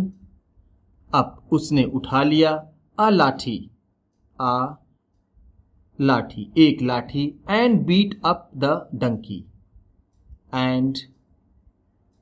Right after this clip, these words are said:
beat up the donkey,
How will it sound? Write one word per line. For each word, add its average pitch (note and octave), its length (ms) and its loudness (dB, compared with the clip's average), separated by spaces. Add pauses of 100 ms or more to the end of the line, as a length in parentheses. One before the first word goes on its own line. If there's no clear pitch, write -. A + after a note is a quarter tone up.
(120)
beat F#3+ 760 2 (880)
up C#3+ 300 -4 (840)
the E3+ 440 2 (1300)
donkey, C3 540 -2